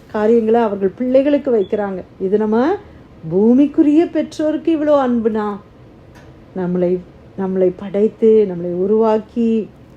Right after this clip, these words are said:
நமக்காக ரத்தம் சிந்தி மரித்த தேவகுமாரன்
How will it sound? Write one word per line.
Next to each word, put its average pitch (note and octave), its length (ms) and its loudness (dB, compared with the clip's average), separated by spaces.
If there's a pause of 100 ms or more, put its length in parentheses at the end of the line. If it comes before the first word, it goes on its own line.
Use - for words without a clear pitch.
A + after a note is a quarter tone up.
(500)
நமக்காக F3+ 480 -6
ரத்தம் G3 380 -2
சிந்தி A3 320 -2
மரித்த A#3+ 560 2 (640)
தேவகுமாரன் A3+ 1120 0